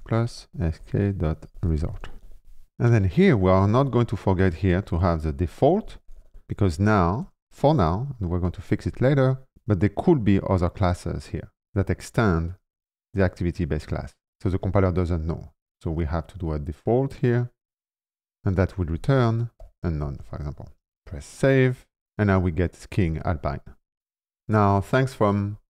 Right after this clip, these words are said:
M S C G eighty-two from Reddit, we can tie this up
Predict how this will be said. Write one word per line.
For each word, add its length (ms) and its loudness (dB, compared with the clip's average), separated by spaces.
M 120 2
S 140 0
C 140 0
G 420 -2
eighty-two 460 -4
from 420 -6
Reddit, 420 0
we 80 0
can 180 2
tie 240 4
this 240 0
up 300 0